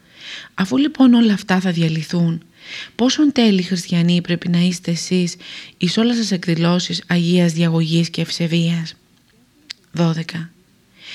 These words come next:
Και έτσι να περιμένετε με ειρήνην και ελπίδα και να προχωρείτε με ζήλον προς τον ερχομόν της ημέρας του Θεού, ένεκα της οποίας οι ουρανοί θα κοκκινήσουν από φωτιά και θα διαλυθούν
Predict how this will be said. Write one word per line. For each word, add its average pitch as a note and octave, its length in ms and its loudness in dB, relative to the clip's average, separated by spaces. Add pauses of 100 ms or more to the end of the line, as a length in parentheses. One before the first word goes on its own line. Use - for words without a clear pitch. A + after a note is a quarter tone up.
(360)
Και G#3+ 100 2
έτσι B3 240 4
να D4 120 4
περιμένετε G3 580 4
με F#3 100 4
ειρήνην F#3 480 2
και F3+ 120 -2
ελπίδα D#3+ 600 -2 (420)
και - 120 -4
να F3 100 2
προχωρείτε F3+ 520 2
με F#3 160 4
ζήλον F#3+ 460 2
προς F3 180 -2
τον E3 120 -4
ερχομόν E3 520 0
της F3 180 -8
ημέρας F3 420 0
του E3 140 -10
Θεού, E3 440 -4 (680)
ένεκα B3+ 320 4
της - 160 -4
οποίας F#3+ 540 2
οι F#3 60 0
ουρανοί E3 360 2
θα G3+ 100 -4
κοκκινήσουν F#3 600 -2
από E3 180 -4
φωτιά D#3 520 -4 (460)
και F3 120 -8
θα F3+ 100 0
διαλυθούν E3+ 680 0